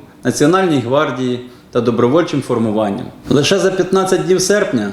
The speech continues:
за зібрані кошти придбали та передали шістьом військовим частинам на передові позиції Сходу та Півдня України чотири квадрокоптери, шістдесят акумуляторних батарей,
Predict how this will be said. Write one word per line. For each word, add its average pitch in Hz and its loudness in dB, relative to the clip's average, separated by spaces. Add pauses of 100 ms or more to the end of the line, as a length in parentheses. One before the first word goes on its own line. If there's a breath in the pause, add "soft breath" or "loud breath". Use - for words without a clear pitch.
(100)
за 120 0
зібрані 160 2
кошти 160 0 (220)
придбали 139 2
та 139 -4
передали 143 0
шістьом 160 -2
військовим 143 2
частинам 147 2 (280 loud breath)
на 131 2
передові 135 2
позиції 131 0
Сходу 127 2
та 131 2
Півдня 127 2
України 120 0 (520 loud breath)
чотири 196 2
квадрокоптери, 127 -2 (200)
шістдесят 170 0
акумуляторних 131 2
батарей, 135 2